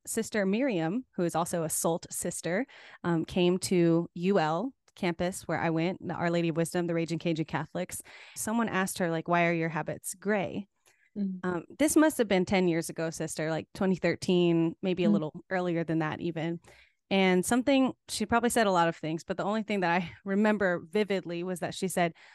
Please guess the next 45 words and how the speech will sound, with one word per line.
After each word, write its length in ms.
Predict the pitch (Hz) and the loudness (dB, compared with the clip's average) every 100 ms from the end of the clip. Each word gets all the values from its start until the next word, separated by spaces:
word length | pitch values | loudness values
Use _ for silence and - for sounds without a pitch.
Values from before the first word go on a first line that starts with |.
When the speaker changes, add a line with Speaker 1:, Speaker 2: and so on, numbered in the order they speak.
| - _ | -20 _
Speaker 1:
"Y'all's 320 | 196 196 196 | 2 2 2
founder 580 | - 196 202 175 147 190 - - - - | 0 2 4 2 0 -4 -6 -20 -20 -6
said 220 | - 190 | -2 0
that 180 | 175 - | 0 -2
gray 400 | 196 190 208 233 | -2 0 0 0
makes 260 | 196 175 - | -4 -6 -4
every 280 | 185 190 190 | -4 -2 -4
other 240 | 175 165 | -4 -6
color 380 | - 185 165 160 - | -6 -4 -2 -2 -2
beautiful." 600 | 165 156 151 - 95 196 - | 0 0 -2 -4 -6 -8 -6
So 220 | - 180 | 0 2
it 180 | 175 220 | 2 0
was 140 | 185 | -2
Speaker 2:
Mm-hmm. 80 | 160 | 0
Speaker 1:
really 220 | 185 180 | 2 2
an 80 | 175 | 0
act 220 | 160 170 | -2 -6
of 80 | 175 | -8
humility 580 | - 185 190 190 185 190 | -4 0 2 0 0 -4
to 140 | - 175 | -4 -4
wear 200 | 165 165 | -4 -6
gray 460 | 160 165 175 285 - - - - | -6 -2 2 2 0 -12 -18 0
and 160 | 175 170 | 2 2
to 100 | 170 | 0
beautify 640 | 175 170 160 - 156 156 - | 2 2 2 0 0 0 -2
everything 600 | 160 165 - 160 156 147 - _ | -4 -4 -4 -4 -2 -6 -10 _
around 440 | 180 170 175 170 165 | -2 2 2 2 0
you. 240 | 127 180 - - - | -6 -6 -12 -20 2
Speaker 2:
Mm-hmm. 60 | 247 | 6
Speaker 1:
And 220 | 220 214 - - | 6 4 0 -4
it 140 | 196 | -2
just 220 | 190 175 | 0 -2
stuck 280 | - 190 190 | 0 0 0
with 120 | 247 | -2
me. 200 | 247 220 | 0 -2
It 60 | 131 | -4
was 100 | 190 | -4
so 300 | - 190 190 - | 0 -2 -2 -4
very 200 | 185 190 | -2 -2
profound. 480 | - 185 170 175 180 | -2 -2 -2 -2 -2
I 40 | |
had 160 | 180 170 | -2 -2
never 300 | 175 170 190 | -2 -2 -4
thought 340 | - 165 175 | 0 0 0
about, 600 | 175 160 156 160 - - | 0 -2 0 -2 -4 -12